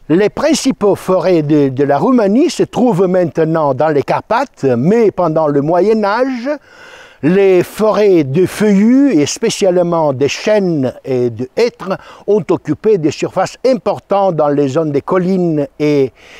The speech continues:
des plaines de la Roumanie. Concernant leur histoire, bien sûr que la Roumanie se trouve ici, dans l'est de l'Europe, au carrefour des intérêts économiques, politiques, religieux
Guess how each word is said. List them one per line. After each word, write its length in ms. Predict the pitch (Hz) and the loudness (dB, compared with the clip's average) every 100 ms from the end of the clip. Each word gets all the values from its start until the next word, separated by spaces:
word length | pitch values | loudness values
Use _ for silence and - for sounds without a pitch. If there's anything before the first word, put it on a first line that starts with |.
| - 139 | -10 -4
des 120 | 196 | -4
plaines 540 | 190 185 180 160 147 | 0 0 0 0 0
de 200 | 117 160 | 0 0
la 140 | 170 151 | 2 2
Roumanie. 440 | 156 127 107 - - | 0 0 -4 -8 -4
Concernant 560 | 233 - 247 247 254 220 | -2 0 0 2 0 2
leur 260 | 202 175 | 0 0
histoire, 640 | 214 - - 226 247 240 | -4 -6 -4 -2 0 -2
bien 220 | 180 285 - | -2 -2 -2
sûr 320 | - 247 - | -4 -4 -2
que 80 | 190 | -2
la 160 | 180 | 0
Roumanie 360 | 180 202 175 240 | 0 0 -2 -2
se 140 | - | -4
trouve 400 | - 214 208 143 | -4 -4 -4 -2
ici, 460 | 123 - - 240 226 | -4 -8 -10 -8 -4
dans 160 | 160 | -4
l'est 320 | 151 175 - 151 | -2 -4 -6 -6
de 120 | 135 | -2
l'Europe, 400 | 139 156 247 - - - | -2 0 -2 -4 -20 -6
au 120 | - | -4
carrefour 720 | - 285 240 214 - 208 233 175 | -2 -4 -2 -4 -4 -6 -4 -2
des 240 | 185 185 | 0 0
intérêts 380 | 196 202 180 - | -2 -2 -2 -2
économiques, 800 | 214 - 226 220 247 - - 240 - | -2 -2 0 0 -2 -6 -6 -6 -2
politiques, 580 | 196 180 - 208 - 180 | -2 -2 -6 -10 -4 0
religieux 1000 | 156 135 202 220 202 170 170 202 226 | 2 2 0 0 0 -2 0 0 0